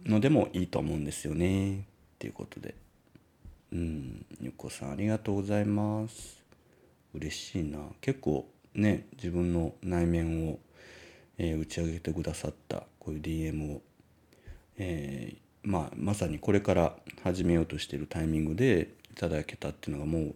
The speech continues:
結構本当に、うん、なんだろう、すごい背中をドンと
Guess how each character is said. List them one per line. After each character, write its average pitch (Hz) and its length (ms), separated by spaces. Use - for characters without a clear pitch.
結 - 240
構 82 140
本 95 200
当 - 140
に、 87 240
う 92 40
ん、 78 680
な 90 100
ん 87 100
だ 76 100
ろ 71 60
う、 - 40
す - 140
ご 110 180
い - 20
背 117 160
中 87 220
を 82 60
ド 98 180
ン 98 80
と - 240